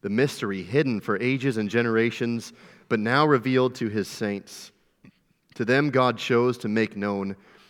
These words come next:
how great among the Gentiles are the riches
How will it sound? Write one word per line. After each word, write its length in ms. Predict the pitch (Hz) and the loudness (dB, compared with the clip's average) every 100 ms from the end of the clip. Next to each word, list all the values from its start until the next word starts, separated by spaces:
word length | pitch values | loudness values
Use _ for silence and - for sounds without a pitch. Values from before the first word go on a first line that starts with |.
| _ | _
how 240 | - 117 110 | -6 -2 -2
great 580 | 92 101 104 127 147 - | -4 -4 0 2 0 -4
among 400 | 110 101 113 117 | -4 0 0 -2
the 80 | 104 | -4
Gentiles 720 | 92 107 104 107 101 98 90 | -4 -4 -4 -4 -2 -2 -2
are 160 | 101 98 | -6 -4
the 120 | 95 | -4
riches 840 | 90 110 147 - 170 165 170 - | -2 0 0 2 2 2 2 -6